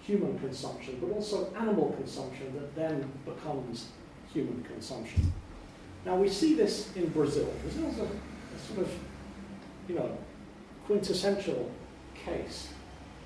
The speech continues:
of demand for food from China and a case of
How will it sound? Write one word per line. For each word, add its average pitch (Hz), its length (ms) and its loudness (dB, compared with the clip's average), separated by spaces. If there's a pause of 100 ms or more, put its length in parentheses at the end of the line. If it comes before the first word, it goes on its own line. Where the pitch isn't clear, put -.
(160)
of 135 160 -2 (540)
demand 143 400 2
for - 340 0
food 240 320 2
from 208 180 0
China 214 340 0 (560)
and 170 400 2 (640)
a - 140 -12
case 196 340 4
of 160 380 6